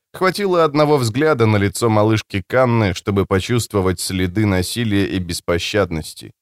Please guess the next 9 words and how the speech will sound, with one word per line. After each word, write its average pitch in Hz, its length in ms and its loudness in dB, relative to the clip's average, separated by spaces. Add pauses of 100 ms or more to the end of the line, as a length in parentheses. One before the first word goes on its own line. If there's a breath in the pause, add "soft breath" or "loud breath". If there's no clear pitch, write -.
(440)
Явва 156 680 0
держала 117 480 2
под 123 180 0
мышкой 139 480 0
что-то, 147 440 -2
выглядевшее 117 720 -2
доской 107 640 -2
толщиной 87 580 -2
в 85 60 -10